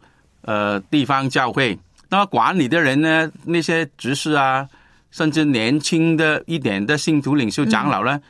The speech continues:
Speaker 1: 真的好像他的儿子儿女哦。
Speaker 2: <laughs> 对。
Speaker 1: 那你，你一想到他们的合作呢，就按照这个不同了，很多因素呢，就那个，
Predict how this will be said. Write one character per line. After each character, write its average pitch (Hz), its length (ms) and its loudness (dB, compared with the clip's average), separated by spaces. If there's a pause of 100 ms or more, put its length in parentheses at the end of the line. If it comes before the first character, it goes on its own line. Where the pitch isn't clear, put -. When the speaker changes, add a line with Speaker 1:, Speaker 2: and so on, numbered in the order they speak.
(220)
Speaker 1:
真 151 220 0
的 156 80 0
好 98 180 -2
像 143 180 -2
他 143 140 0
的 151 140 -2
儿 117 200 2
子 92 320 -6
儿 113 160 0
女 147 140 2
哦。 226 480 0
Speaker 2:
<laughs> - 20 -
对。 214 140 0
Speaker 1:
那 220 140 2
你， 160 160 2
你 156 160 2
一 196 260 -2 (160)
想 120 260 -2
到 165 240 2 (120)
他 185 180 0
们 165 100 0
的 185 80 0
合 151 160 0
作 160 160 0
呢， 160 120 0
就 135 360 0 (440)
按 170 260 0
照 147 160 2
这 156 180 0
个 113 300 0 (380)
不 185 100 0
同 110 320 -2
了， 123 180 -2 (400)
很 101 220 -4
多 147 140 0
因 156 240 2
素 139 240 0
呢， 135 140 2
就 120 380 0 (880)
那 143 180 0
个， 104 420 -2